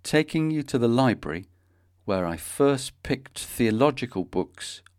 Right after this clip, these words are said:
off the shelves. The Central Reference Library in Manchester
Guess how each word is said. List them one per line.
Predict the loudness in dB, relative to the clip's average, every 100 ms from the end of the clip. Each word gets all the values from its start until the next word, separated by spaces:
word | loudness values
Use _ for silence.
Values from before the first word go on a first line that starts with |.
| -4
off | -4 -4 -12
the | -12
shelves. | -8 -8 -10 -12 -20 -18 -18 -20 _ _ _ _ _ _ _ _ _ _ -8
The | -6
Central | 2 4 2 2 2
Reference | 6 6 6 2 0 0
Library | 2 2 0 0 0
in | 0
Manchester | -2 -4 -10 -10 -8 -10